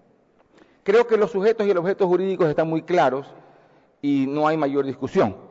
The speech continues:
Habría que ver entonces los alcances de la relación jurídica de la norma propuesta para ser enmendada. ¿Cómo se analiza? Primero, es una percepción ciudadana. El asambleísta es un ciudadano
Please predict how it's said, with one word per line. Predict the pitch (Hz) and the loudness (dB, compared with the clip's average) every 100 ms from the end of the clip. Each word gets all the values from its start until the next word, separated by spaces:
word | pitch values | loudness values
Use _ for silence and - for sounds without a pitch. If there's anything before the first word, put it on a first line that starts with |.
| - _ - _ _ _ - | -20 _ -20 _ _ _ 0
Habría | 151 196 202 | 2 2 2
que | 190 | 2
ver | 185 | 0
entonces | 185 185 185 | 0 0 0
los | 156 | 2
alcances | 139 - 220 233 190 | 0 0 -2 0 -2
de | 160 | 0
la | 147 | 0
relación | 139 135 135 160 | 0 -4 -4 -8
jurídica | 143 156 175 147 135 143 143 - - - | -6 -6 -2 -2 0 0 -2 -4 -20 -4
de | 131 | 0
la | 135 | 0
norma | 131 156 156 156 151 - | 2 2 2 2 0 -2
propuesta | - 131 - 165 117 - 127 - - - | -4 -2 2 0 0 0 -2 -2 -8 -2
para | 120 117 | 0 0
ser | 139 131 | 0 2
enmendada. | 127 123 135 143 90 101 - - _ _ _ _ _ _ - _ _ _ _ _ _ _ _ | 2 0 2 0 0 -6 -18 -20 _ _ _ _ _ _ -20 _ _ _ _ _ _ _ _
¿Cómo | 269 277 220 | 0 2 0
se | |
analiza? | 220 196 180 147 143 135 | 0 -2 -2 -2 -2 -2
Primero, | 208 269 277 | -2 0 2
es | 196 | 2
una | 190 202 196 | 2 0 0
percepción | 151 147 127 - 170 | -2 -2 -6 -6 -4
ciudadana. | 170 147 143 180 117 98 - - _ _ _ _ | -2 0 0 0 -2 -6 -14 -20 _ _ _ _
El | - 185 | 0 0
asambleísta | 180 196 185 190 240 - 254 247 - - | 2 0 0 0 -2 0 0 0 -8 -2
es | 294 | 0
un | 226 | 0
ciudadano | 175 180 202 311 196 123 | 2 2 4 4 0 -6